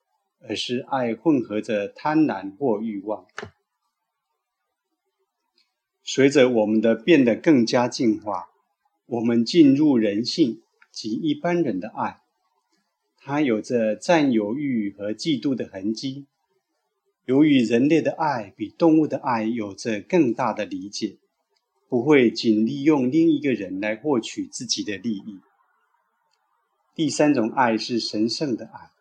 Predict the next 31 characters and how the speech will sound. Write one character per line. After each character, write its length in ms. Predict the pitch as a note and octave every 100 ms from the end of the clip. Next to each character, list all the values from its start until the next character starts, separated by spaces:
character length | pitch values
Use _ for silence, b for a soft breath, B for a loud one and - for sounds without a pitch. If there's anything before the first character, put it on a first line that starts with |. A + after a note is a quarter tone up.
| _ _ _ _ _ _ _ _ _
它 160 | - B2
是 180 | - B2
最 240 | D#3 C3
高 240 | C3 C3
形 300 | B2 - A2
式 220 | A2 C3+ G#2+
的 100 | G#2+
爱， 320 | A#2+ G#2 - _ _ _ _ _ _ _ _ _
几 240 | D#3+ E3+
乎 160 | E3 F3
像 320 | - E3+ G#2+
祷 260 | - G2+ - -
告， 300 | A2+ G2 - _ _ _ _ _
没 240 | A2+ B2
有 180 | C#3 A2
占 380 | - F3 D3+ G#2+
有 100 | F2 E2
欲， 220 | G#2+ F#2 - _ _ _ _ _ _ _ _ _
却 300 | - E3+ B2
有 160 | G#2
着 180 | G2+ B2
一 140 | D#3
股 220 | D3 A#2 G#2+
看 260 | - C#3
不 80 | A2
见 180 | - B2
的 80 | G#2+
强 300 | - F#2 G#2
大 220 | A#2+ F#2+
力 180 | G2+ G#2
量。 300 | G#2+ G2+